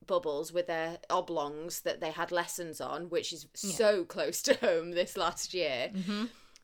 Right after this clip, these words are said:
Speaker 1: But that it was almost as though that they,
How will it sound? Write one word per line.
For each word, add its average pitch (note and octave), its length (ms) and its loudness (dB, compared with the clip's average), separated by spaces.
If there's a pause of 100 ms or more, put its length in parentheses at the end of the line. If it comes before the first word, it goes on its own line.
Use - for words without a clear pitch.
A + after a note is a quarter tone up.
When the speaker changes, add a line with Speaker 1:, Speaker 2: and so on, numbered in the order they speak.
Speaker 1:
But A3+ 140 2
that A3+ 160 2
it G#3 160 2
was G#3+ 180 2
almost A3+ 460 2
as F3 140 -4
though E3 420 0 (1400)
that F#3+ 380 -4
they, F#3+ 360 2